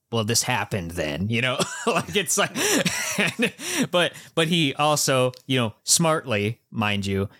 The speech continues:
has not brought up a lot of the controversial elements of the original Wanted story. All he's really said is laid the groundwork by saying, like, "Okay, the fraternity's still around. It's Wesley's older, Fox is older.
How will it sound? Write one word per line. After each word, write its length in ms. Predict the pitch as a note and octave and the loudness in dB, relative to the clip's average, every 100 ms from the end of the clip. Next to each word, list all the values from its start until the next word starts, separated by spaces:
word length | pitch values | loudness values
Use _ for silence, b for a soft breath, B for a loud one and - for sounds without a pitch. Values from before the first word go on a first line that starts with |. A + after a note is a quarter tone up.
| b | b
has 180 | - C3 | -4 0
not 200 | C3+ A2 | 0 0
brought 240 | B2 C#3 A#2+ | 0 0 0
up 240 | A#2 A2 - | -2 -4 -2
a 80 | |
lot 200 | B2 B2 | 0 0
of 100 | A2 | 0
the 80 | A2+ | -2
controversial 640 | - A#2+ - G#2 G#2 G#2+ | 0 -2 0 -2 0 0
elements 460 | G#2 A2 G#2 G#2 - | 0 0 0 2 2
of 120 | A2 | 2
the 160 | A#2+ A2+ | -2 -2
original 380 | G#2 A2 A2 G#2 | -2 -2 0 0
Wanted 300 | G2+ G2+ G2+ | 2 2 2
story. 480 | - C#3 B2 A2 G#2 B B | 2 2 2 2 -2 B B
All 180 | B2+ B2+ | 0 2
he's 220 | A#2+ A2 | 0 0
really 180 | A2+ A2 | 0 2
said 360 | - C3 A#2 | 2 2 2
is 200 | A2 - | 2 2
laid 240 | A2+ A2 G#2 | 2 0 0
the 60 | |
groundwork 440 | G#2 A#2 A2 G#2+ - | 0 0 2 0 0
by 80 | G2 | 2
saying, 320 | - G#2+ G#2 | 2 2 2
like, 180 | G2 G2+ | 0 0
"Okay, 320 | A#2+ A#2+ G#2+ | 0 0 0
the 100 | G#2 | 0
fraternity's 600 | G#2+ G#2 B2+ A#2+ A2+ A2 | -2 0 0 2 2 2
still 280 | - A#2 G#2+ | 2 2 0
around. 520 | G2 A2 A2 A2 G#2+ - B - | 2 2 2 2 0 -4 B -4
It's 280 | G#2 - - | 0 0 0
Wesley's 540 | A2+ A2+ - A2 G#2 | 0 2 2 2 2
older, 360 | G#2+ G#2 G#2+ F#2+ | 2 0 0 -2
Fox 380 | A#2+ G2+ - G#2+ | -2 -2 0 2
is 140 | G2+ | 2
older. 420 | G#2 G#2+ G#2 G2 | 2 2 0 -2